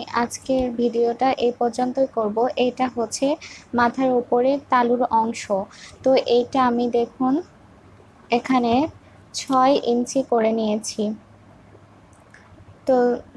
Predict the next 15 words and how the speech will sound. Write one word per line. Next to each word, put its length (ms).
ছয় 320
ইঞ্চি 300
করে 280
নিয়েছি 420
এখানকার 500
এই 140
অংশটা। 460
তো 100
আপনারা 460
চাইলে 340
কম 180
বেশি 260
করতে 320
পারবেন, 380
মাথা 320